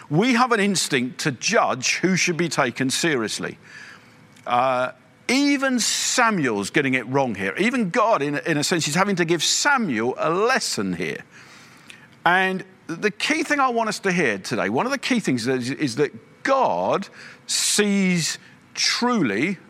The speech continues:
or rightly and always looks at internal beauty, not the external. God always sees truly,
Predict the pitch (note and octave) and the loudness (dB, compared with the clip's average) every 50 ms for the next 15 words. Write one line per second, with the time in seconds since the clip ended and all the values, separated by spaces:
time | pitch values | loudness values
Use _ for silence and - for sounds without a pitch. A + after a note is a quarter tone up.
0 | - - C#3+ C3+ D3 D3 C#3+ D3+ F3 G#3 G3+ G3 F3+ - - G2 G2 A#2 D#3+ D#3 | -8 -4 0 0 2 2 2 2 2 2 2 2 0 -4 -6 -4 -2 -2 -2 -4
1 | - - - - - - - - - - - - - C#3 C#3 C3+ C3 - - - | -6 -10 -20 -20 -20 -20 -20 -20 -20 -18 -8 -4 -2 0 0 0 -2 -4 -4 -2
2 | A3 A#3+ B3+ B3 A#3+ A#3 A3+ G#3+ G#3+ F3+ - F3 F3+ F#3 F#3 - - - - - | -2 0 0 0 0 0 0 0 -2 -2 -2 0 0 0 0 -2 -4 -8 -10 -8
3 | - - D3+ D3+ - - - - - - - F3+ F3+ F3+ F3+ F3 E3+ D#3 - - | -4 -2 0 0 -2 -4 -8 -20 -12 -4 -2 0 0 2 0 0 -2 -2 -4 -6
4 | - - - F3 E3+ E3+ D#3+ D#3+ D#3+ D#3 D#3 D#3 D3+ C3 - - - - - B2+ | -4 -2 0 0 2 2 0 0 0 0 0 0 -2 -4 -6 -10 -16 -8 -4 -2
5 | C#3 C#3+ C#3 - - - G#2 D2+ D2 G#2+ A#2+ A#2 - - - - - - - - | 0 0 0 -2 -4 -6 -6 -6 -6 -6 -8 -8 -12 -20 -20 -20 -20 -20 -20 -20
6 | - - - - - - - - C3 C#3 D3+ E3 E3+ E3+ - - - - - - | -20 -20 -20 -20 -20 -14 -8 -4 -2 0 0 2 0 0 -2 -4 -10 -20 -20 -20
7 | - - C3+ A#2 B2+ C3+ C#3 C#3+ C#3 - - - - - G#2 F#2 F2+ E2+ E2 D#2+ | -20 -16 -8 -2 0 0 2 0 0 -2 -2 -4 -2 -2 -2 -2 -2 -4 -6 -8
8 | D#2 - - - - - - - - - - - - - - - - - - - | -10 -12 -18 -20 -20 -20 -20 -20 -20 -20 -20 -20 -20 -20 -20 -20 -20 -20 -16 -6
9 | - D#3 D#3+ E3 D#3 F3 G3+ G#3+ A#3+ C#4 D4 B3 - - - - B3 A#3+ A#3 A3 | 0 2 2 2 2 2 0 0 0 0 0 0 0 0 0 0 2 2 2 2
10 | G3+ - - - - A3+ G#3 G3 E3 B2+ G2+ F#2 B2+ E3+ F3 | 0 0 -2 -2 2 2 2 4 2 2 0 0 0 -2 -2